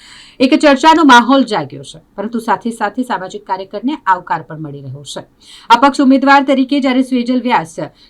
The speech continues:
ચૂંટણી લડવાની જાહેરાત કરી હોય, ત્યારે વોર્ડ નંબર આઠના અલગ અલગ ગણેશ મંડળોની વાત કરીએ, તો ગણેશ મંડળ દ્વારા તેમને પ્રચંડ આવકાર આપવામાં આવ્યો છે.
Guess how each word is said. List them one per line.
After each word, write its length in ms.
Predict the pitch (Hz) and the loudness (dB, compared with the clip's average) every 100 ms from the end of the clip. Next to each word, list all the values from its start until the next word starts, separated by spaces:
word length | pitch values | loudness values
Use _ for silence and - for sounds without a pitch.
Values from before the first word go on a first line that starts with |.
| - | -6
ચૂંટણી 280 | 254 254 262 | -2 2 2
લડવાની 360 | 240 240 240 | 2 0 -2
જાહેરાત 400 | 220 208 220 233 233 | -2 -2 -2 -4 -6
કરી 240 | - 220 269 | -6 -2 -2
હોય, 200 | 185 135 _ _ _ _ _ - | -4 -12 _ _ _ _ _ 0
ત્યારે 360 | 240 220 165 - _ _ _ _ _ _ _ _ _ _ _ | 2 2 0 -10 _ _ _ _ _ _ _ _ _ _ _
વોર્ડ 180 | 202 208 | 0 2
નંબર 200 | 233 240 | 2 4
આઠના 480 | 226 233 233 240 294 | 6 4 2 -2 -2
અલગ 240 | 202 214 214 | -4 -4 -4
અલગ 260 | 202 214 | -4 -4
ગણેશ 280 | 196 196 208 | -4 -4 -4
મંડળોની 400 | 202 185 202 233 | -8 -8 -6 -4
વાત 260 | 226 214 214 | -4 -6 -6
કરીએ, 180 | 220 262 | -4 -4
તો 100 | 262 | -4
ગણેશ 240 | 202 196 208 | -6 -10 -12
મંડળ 260 | 190 190 | -12 -12
દ્વારા 260 | 185 202 226 | -10 -10 -10
તેમને 220 | 233 214 | -10 -12
પ્રચંડ 360 | 196 180 202 202 | -12 -10 -10 -4
આવકાર 340 | 170 165 170 | -6 -4 -8
આપવામાં 400 | 151 - 147 135 | -8 -12 -14 -12
આવ્યો 220 | 131 139 | -14 -18
છે. 200 | 139 - | -18 -18